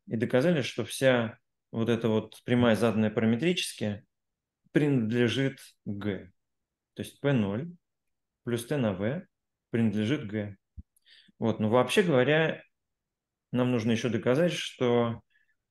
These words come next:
э, никаких других точек на Г нет. Э, допустим, допустим, это не так. Значит, вот пусть П один, пусть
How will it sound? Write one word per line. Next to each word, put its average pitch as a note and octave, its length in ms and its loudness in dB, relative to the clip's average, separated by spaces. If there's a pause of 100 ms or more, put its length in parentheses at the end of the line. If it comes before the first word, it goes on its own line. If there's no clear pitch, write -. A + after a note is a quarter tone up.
э, G#2+ 800 -2
никаких B2 460 -2
других A#2 360 0
точек - 440 -2 (260)
на A2 180 -2
Г A#2+ 200 -2
нет. A2 280 -2 (1800)
Э, G#2+ 540 -4 (180)
допустим, B2+ 720 -4 (100)
допустим, C3 400 -4
это A2+ 160 -6
не G2+ 80 -4
так. - 300 -16 (720)
Значит, A2 220 -10
вот A2+ 180 -8
пусть F3+ 340 -2
П A2+ 560 -4
один, C#3+ 540 -4 (1300)
пусть - 500 -8